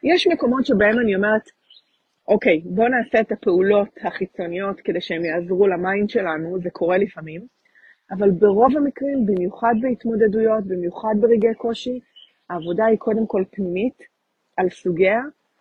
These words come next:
ואז אחר כך הפעולה החיצונית הופכת להיות טיפה יותר קלה להכלה,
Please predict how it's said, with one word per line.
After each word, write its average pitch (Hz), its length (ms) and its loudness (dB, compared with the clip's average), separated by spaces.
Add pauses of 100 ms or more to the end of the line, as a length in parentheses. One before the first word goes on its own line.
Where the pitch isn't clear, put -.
(240)
ואז 262 440 -4
אחר 262 260 -2
כך 277 160 -8
הפעולה 202 360 2
החיצונית 233 580 -2
הופכת 226 360 -6
להיות 220 180 -2
טיפה - 400 -4 (120)
יותר 226 360 2 (580)
קלה 190 360 2
להכלה, 185 560 0